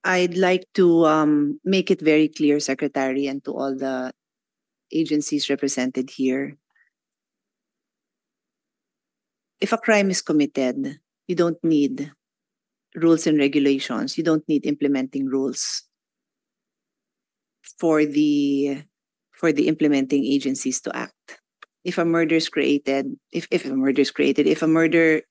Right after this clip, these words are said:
occurs, they can proceed. The law says you cannot smoke, you cannot use vape products indoor. That's it, Mister Secretary. So if you want to help them out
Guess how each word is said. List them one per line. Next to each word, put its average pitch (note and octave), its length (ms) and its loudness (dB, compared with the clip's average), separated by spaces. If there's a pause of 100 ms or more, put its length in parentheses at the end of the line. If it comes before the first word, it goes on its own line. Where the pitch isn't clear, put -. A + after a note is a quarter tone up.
(200)
occurs, D#3 640 0 (400)
they E3 100 2
can D#3+ 200 -2
proceed. C#3+ 400 -4 (960)
The F#3+ 140 2
law F#3 220 2
says D#3+ 600 -2 (220)
you F3+ 140 -12
cannot F3 380 -2 (340)
smoke, - 500 -4
you F3 60 -4
cannot F3 320 -4
use F3 260 -2
vape E3+ 300 0
products D3 480 -2
indoor. D3 400 -6 (220)
That's F#3 220 -4
it, F#3 160 -2 (140)
Mister E3 240 -4
Secretary. C#3+ 720 -6 (480)
So E3 440 -2 (1300)
if F#3 160 -2
you G3 80 2
want E3+ 180 -2
to E3+ 80 -4
help D#3+ 240 -4
them D#3+ 160 -2
out A3 280 -2